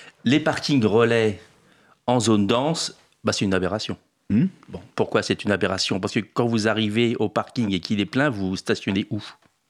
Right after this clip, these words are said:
Speaker 1: Vous stationnez de manière sauvage sur la voirie, n'importe où.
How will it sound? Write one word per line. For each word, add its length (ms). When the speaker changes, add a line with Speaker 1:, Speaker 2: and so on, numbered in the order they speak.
Speaker 1:
Vous 60
stationnez 380
de 60
manière 240
sauvage 360
sur 120
la 80
voirie, 380
n'importe 380
où. 220